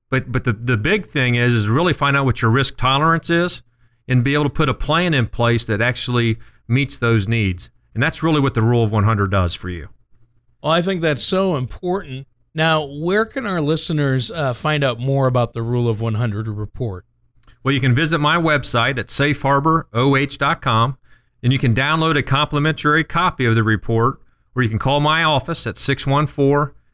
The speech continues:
Speaker 1: seven six zero, zero six seven zero to request a copy. And if you go to our website or call in, also you can, right there, it's very easy,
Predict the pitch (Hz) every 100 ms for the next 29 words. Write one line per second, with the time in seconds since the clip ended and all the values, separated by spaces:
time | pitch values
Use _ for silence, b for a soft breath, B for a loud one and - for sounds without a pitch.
0 | _ - 131 131 139 - 156 - 117 131
1 | 127 131 131 131 _ _ _ - 107 131
2 | 131 123 - 131 - 160 175 147 104 110
3 | 104 107 110 b b b - 117 117 151
4 | 151 180 - 147 151 170 160 _ _ _
5 | _ - 123 127 104 135 - 123 156 175
6 | 165 165 165 - 151 151 - 147 143 147
7 | 156 151 135 143 - 147 147 139 - 123
8 | 117 92 123 127 139 131 120 113 127 139
9 | 143 143 156 139